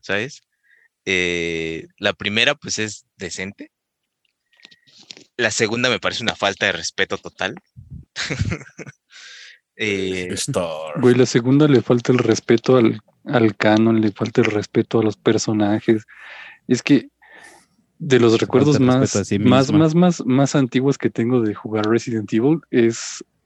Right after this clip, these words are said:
Speaker 3: abrir mi, mi Play y poner mi disquito de Resident tres y cagarme de miedo con Nemesis. Soñarlo y hasta, no sé, güey,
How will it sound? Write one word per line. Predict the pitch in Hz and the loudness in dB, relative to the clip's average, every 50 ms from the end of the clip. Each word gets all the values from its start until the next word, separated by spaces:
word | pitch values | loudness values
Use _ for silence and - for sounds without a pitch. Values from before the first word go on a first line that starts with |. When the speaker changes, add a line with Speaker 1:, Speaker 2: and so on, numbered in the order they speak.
| _ _ | _ _
Speaker 3:
abrir | - 123 123 127 123 123 131 | -6 -6 -2 0 0 2 4
mi, | 131 123 113 98 - - _ | 4 2 2 -2 -4 -8 _
mi | 117 101 101 | -6 -6 -4
Play | - 110 123 156 196 208 | -2 0 0 0 0 -2
y | |
poner | - - 110 107 110 | -4 -4 -4 -4 -4
mi | 110 | -6
disquito | 101 101 98 - - 85 82 82 _ _ _ _ _ _ - - _ _ - - _ _ - 139 165 175 180 180 - 214 208 240 220 | -6 -6 -8 -10 -14 -20 _ _ _ _ _ _ _ _ -20 -20 _ _ -20 -20 _ _ -6 -4 -4 -4 -6 -6 -8 -8 -8 -6 -8
de | 160 123 113 | -6 -4 -4
Resident | 113 120 123 110 - 120 113 110 107 107 | -2 -2 -2 -2 -2 -2 -4 -4 -4 -2
tres | - 131 147 180 220 - _ _ _ - - - - - - | 0 0 0 0 0 -4 _ _ _ -14 -12 -12 -12 -12 -14
y | - 117 | -14 -14
cagarme | - _ - 113 101 107 113 123 123 120 | -12 _ -6 -4 -2 -2 -2 -2 -2 -2
de | 110 107 | -2 -4
miedo | 104 107 107 107 | -2 -4 -4 -4
con | - - 107 104 104 | -4 -6 -6 -4 -4
Nemesis. | 107 131 143 131 117 - 117 107 101 _ _ _ _ _ _ _ _ _ _ _ | -2 -2 -2 -2 -4 -6 -10 -12 -12 _ _ _ _ _ _ _ _ _ _ _
Soñarlo | - - 110 104 104 104 104 107 113 117 117 120 123 120 117 117 | -12 -8 -6 -4 -2 -2 0 0 0 0 0 0 0 2 2 2
y | 117 | 2
hasta, | 113 104 - - - 107 107 104 104 98 98 104 | 0 -2 -4 -8 -10 -8 -8 -8 -10 -12 -12 -10
no | 107 113 113 | -10 -8 -8
sé, | - - - 131 | -6 -4 -4 -2
güey, | 131 131 113 104 | 0 0 -2 -2